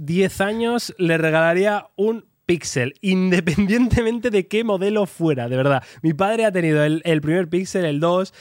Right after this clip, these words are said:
ha tenido luego el tres, que le ha durado un mogollón de tiempo. Eh, o sea,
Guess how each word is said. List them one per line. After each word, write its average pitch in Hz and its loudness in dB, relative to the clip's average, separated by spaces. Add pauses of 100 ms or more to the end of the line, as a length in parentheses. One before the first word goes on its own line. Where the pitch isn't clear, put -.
(140)
ha 160 0
tenido 160 2
luego 143 0
el 135 -4
tres, 170 -2
que 151 -8
le 139 -4
ha 156 0
durado 160 0
un 160 0
mogollón 151 2
de 143 -2
tiempo. 185 0 (240)
Eh, 156 0
o 151 -10
sea, 147 -2